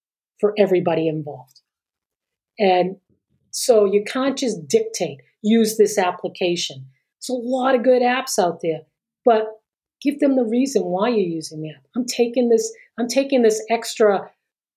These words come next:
hour of your day that you spend doing this stuff, and I'm giving you an app to use it. I'm gonna give you the time to train in that app. I'm gonna give you the space to learn it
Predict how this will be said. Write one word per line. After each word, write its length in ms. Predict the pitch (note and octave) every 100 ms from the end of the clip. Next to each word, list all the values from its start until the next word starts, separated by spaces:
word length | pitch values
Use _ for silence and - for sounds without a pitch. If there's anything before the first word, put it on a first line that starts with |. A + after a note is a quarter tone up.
| _ -
hour 360 | G3+ B3 C4 A3
of 120 | G#3
your 200 | G#3 G#3+
day 500 | G3+ G#3 G3 F3+ F3 F3+
that 160 | F3+
you 180 | F#3 G#3
spend 500 | G#3+ - A#3+ G#3+ F#3+
doing 340 | G3+ G3 F3+
this 300 | F#3 A3 -
stuff, 420 | - G#3 E3+ E3+ _ _ _ -
and 100 | G3+
I'm 140 | F#3+
giving 360 | G3+ A#3 C4+ A#3
you 160 | G#3+
an 120 | F#3 F3+
app 400 | F#3+ F3 E3 D#3+ _ _ _ _ -
to 100 | G3+
use 520 | D#3 F#3 A3+ A3 G3
it. 100 | D#3+
I'm 120 | F3+
gonna 140 | G3+ F#3
give 240 | G3+ G#3+
you 140 | A#3+
the 140 | D4 C#4
time 320 | - A3+ G#3
to 80 | F#3
train 380 | - C4 D4 B3+
in 120 | F3+
that 200 | E3 D#3+
app. 280 | D3+ - _ _ _ _
I'm 120 | G#3
gonna 200 | G#3 G#3
give 260 | G#3 A3 A#3
you 140 | A#3
the 100 | A3
space 680 | G3 - - - C4+ A3+ - -
to 80 |
learn 360 | F3 F3 C4 C4
it 160 | F#3+